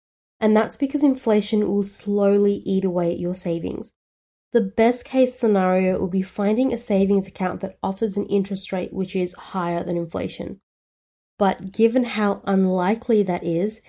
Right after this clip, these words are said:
at least find a savings account that doesn't charge fees and gives you as much interest as possible. It's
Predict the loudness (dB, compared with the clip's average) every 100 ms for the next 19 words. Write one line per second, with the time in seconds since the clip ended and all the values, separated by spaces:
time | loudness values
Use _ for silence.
0 | -20 -20 -4 -2 2 4 4 4 2 -4
1 | -4 2 2 2 -2 0 2 2 0 -2
2 | -2 -4 -4 -4 -2 -2 0 -4 -4 -2
3 | -2 -2 0 2 2 -2 -4 -2 -2 -2
4 | -6 -2 -2 0 0 2 4 4 0 -4
5 | -10 -4 -4 -4 -6 -6 -8 -10 -8 -10
6 | -8 -6 -6 -10 -20 -20 -20 _ _ -4
7 | -2 -6